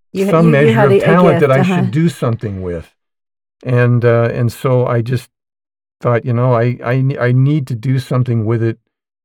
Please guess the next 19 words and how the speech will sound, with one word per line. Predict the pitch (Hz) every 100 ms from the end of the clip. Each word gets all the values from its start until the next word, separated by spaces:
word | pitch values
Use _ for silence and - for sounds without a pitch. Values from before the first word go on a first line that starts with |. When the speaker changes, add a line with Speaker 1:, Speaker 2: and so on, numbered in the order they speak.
| _ _ _
Speaker 2:
uh, | - 101 101 -
and, | - 113 104 101 95 120 _ _
and, | 117 107 104
uh, | - - 131 131 139 123
let | 110
the | -
chips | 104 135 -
fall | - 113 113
where | 110
they | 113 110
may. | 117 107 87 85 _ _ _ _ _ _ _ _ _ _ _ 175
And, | 127 101 101
uh, | 101 98 95
the | - 160 156 117 113
first | - 123 -
book | 139 120 117
often | 113 117 135 110
is | 107 98
not | 113 117 107